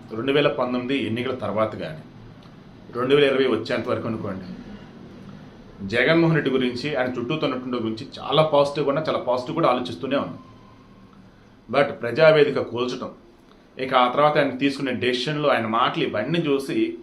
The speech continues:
కంప్ర ముట్టిందనమాట. అయినా కానీ వినమ్రతతో, పద్ధతిగా ఉన్న విషయం ప్రజలకు చెప్తూ, వాళ్ళు చేసిన డ్యూటీ, వైసీపీ వాళ్ళు చేసిన డ్యూటీ వాళ్ళకి గుర్తు చేస్తూనే వీడియోలు చేస్తున్న మూమెంట్లోనే నేను ఈటీవీ ప్రతిదిన మోడరేటర్గా ఉండటం,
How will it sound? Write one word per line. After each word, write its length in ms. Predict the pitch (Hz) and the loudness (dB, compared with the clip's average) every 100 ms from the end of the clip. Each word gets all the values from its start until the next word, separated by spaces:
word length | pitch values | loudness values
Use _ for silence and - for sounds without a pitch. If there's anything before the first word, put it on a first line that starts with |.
| 110 | -14
కంప్ర 360 | 120 151 190 | -12 2 6
ముట్టిందనమాట. 640 | 175 - 160 131 95 82 - - - _ - - - - - - - _ - 107 | 6 4 0 0 -4 -8 -16 -20 -20 _ -20 -20 -20 -20 -20 -20 -20 _ -6 2
అయినా 280 | 160 190 180 | 6 6 6
కానీ 160 | 180 | 4
వినమ్రతతో, 840 | 131 131 165 170 170 - 190 208 - | 2 2 4 6 4 4 2 2 2
పద్ధతిగా 760 | 127 - 156 156 156 185 202 - - - | -2 2 2 2 4 4 4 -2 -16 -10
ఉన్న 200 | 123 151 | -4 2
విషయం 280 | 175 165 170 | 4 4 2
ప్రజలకు 280 | 147 156 165 | 0 4 4
చెప్తూ, 460 | 151 139 - 208 - - - - - | 4 0 2 0 0 -12 -20 -18 0
వాళ్ళు 300 | 123 151 151 | 4 4 4
చేసిన 240 | 165 175 156 | 2 2 2
డ్యూటీ, 220 | 156 135 | 2 2
వైసీపీ 340 | 139 139 160 | 2 2 2
వాళ్ళు 160 | 151 143 | 2 2
చేసిన 120 | 135 | -2
డ్యూటీ 140 | 131 | -2
వాళ్ళకి 180 | 127 117 | -2 -2
గుర్తు 160 | 117 156 | -4 2
చేస్తూనే 360 | 143 139 - | 2 2 -2
వీడియోలు 260 | 131 139 139 | 0 2 2
చేస్తున్న 280 | 127 127 117 | 0 -6 -6
మూమెంట్లోనే 560 | 107 101 107 147 254 - - - _ - - _ _ - | -4 -4 -4 -2 -4 -8 -18 -20 _ -20 -20 _ _ -4
నేను 140 | 208 | 2
ఈటీవీ 260 | 185 185 180 | 2 4 4
ప్రతిదిన 380 | 175 165 170 147 | 4 2 2 4
మోడరేటర్గా 420 | 139 143 147 147 | 4 4 2 2
ఉండటం, 340 | 143 156 170 | 2 2 -4